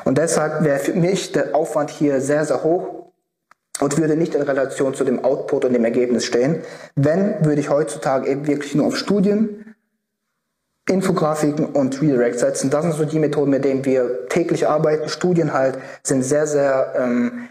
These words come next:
sag ich mal, zeitaufwendig. Deshalb auch das kann man nicht so einfach skalieren, auch nicht in jedem Bereich. Das ganze Thema muss trotzdem irgendwie studienrelevant sein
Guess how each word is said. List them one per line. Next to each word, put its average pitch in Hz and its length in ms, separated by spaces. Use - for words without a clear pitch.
sag 135 160
ich 127 100
mal, 123 140
zeitaufwendig. 165 760
Deshalb 170 320
auch - 160
das 147 240
kann 135 140
man 131 100
nicht 151 140
so - 140
einfach 139 360
skalieren, 143 480
auch - 140
nicht 147 160
in 127 80
jedem 139 260
Bereich. 127 380
Das - 160
ganze 135 240
Thema 143 220
muss 123 160
trotzdem 143 360
irgendwie 147 540
studienrelevant 160 1000
sein 151 360